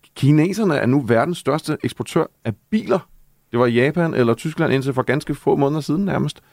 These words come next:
Vi skal bare være ærlige om, <laughs> at tingene skifter ret hurtigt, og der er jeg nok klar til at bruge alle de redskaber, der ligger nede i skuffen. Det skal ikke være permanent, men det skal være en midlertidig, øh, omgang.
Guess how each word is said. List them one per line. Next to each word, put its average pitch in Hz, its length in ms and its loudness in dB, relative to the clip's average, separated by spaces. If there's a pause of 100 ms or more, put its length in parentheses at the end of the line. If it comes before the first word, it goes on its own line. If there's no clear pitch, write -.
(360)
Vi 127 120 -2
skal 135 120 0
bare 131 140 2
være 147 140 -2
ærlige 196 240 2
om, 113 120 -2 (280)
<laughs> - 300 -14
at 110 80 0
tingene 120 220 2
skifter 113 300 -2
ret 95 160 0
hurtigt, 98 240 0
og - 80 -8
der 127 60 2
er 139 60 2
jeg 135 80 2
nok 123 200 0
klar 117 260 -2
til 113 260 0
at - 80 -2
bruge 101 360 2
alle 104 120 4
de 110 140 2
redskaber, 95 340 0
der 92 100 0
ligger 95 180 4
nede 98 280 4
i 92 40 -2
skuffen. 98 380 2 (300)
Det 87 80 -2
skal 98 100 0
ikke 85 80 0
være 92 60 2
permanent, 95 480 0 (440)
men 95 100 -2
det 87 80 -2
skal - 100 -2
være 98 60 4
en 95 80 4
midlertidig, 87 640 0
øh, 80 140 -2
omgang. - 420 -6